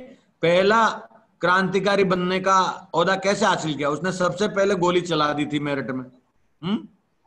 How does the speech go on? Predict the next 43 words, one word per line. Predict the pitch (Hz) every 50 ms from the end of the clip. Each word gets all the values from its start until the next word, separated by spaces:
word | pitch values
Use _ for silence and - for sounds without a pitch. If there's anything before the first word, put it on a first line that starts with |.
| _ _ _ _
क्रांति | 151 156 160 175 185 180 190 190
कर | 190 185 165
दी | 147 151 156
थी, | - 139 131 123 _ _ - _ _ _ _ _ _ _ _ _
तभी | 151 156 165 202
उसका | 214 208 - 220 214
नाम | 214 214 214 214 214 208
है। | 202 190 190 - - _ _ _ _ _ _ _ _ _ _ _ _ _ _
आप | 135 160 185 180 185 -
कामयाब | 180 170 175 180 185 202 214 220
बनना | 185 208 196 190 196 202 202
चाहते | 202 196 196 185 185 190 208
हैं, | 196 196 196 196
तो | 202
काम | 156 170 185 180 180 185 185 190
करना | 185 185 175 170 175 180 180
पड़ेगा। | 170 175 165 156 151 139 147 135 117 95 - - _ _ _ _ _ _ - - _ _ _ _ _ _ _ _ -
आप | 139 156 156
हमेशा | 156 156 160 170 185 175 185 196
याद | 190 190 190 185 185
रखना | 196 185 196 202
इस | 202 196
slide | 185 175 175 170 170 160
को, | 151 156
दुनिया | 151 151 160 160 175 180
में | 180 190 196 208 214 208
कामयाब | 196 180 175 175 175 175 185 185 175
वही | 180 185 190
लोग | 190 190 196 185
होते | 185 180 185 190
हैं, | 190 196 208 226 247 247 247 - - - - _ _ _
जो | 135 156 175
काम | 170 170 170 165 175 185 190 190 180 180
करते | 185 180 170 - - 170
हैं। | 165 156 156 165 165 160 151 131 110 87 - _ _ _ _ _ _ _ _ _ _ _ _
इस | 139 160 160
दुनिया | 147 165 170 175 180 190
में | 190 196 202 202 196 196
कार्य | 185 170 170 170 175 185 190
का | 185 196 190
कोई | 190 190 180 185 190 190
दूसरा | 180 180 180 180 180 185 190 190
विकल्प | 180 175 165 165 175 190 208 233 262 240 - - - _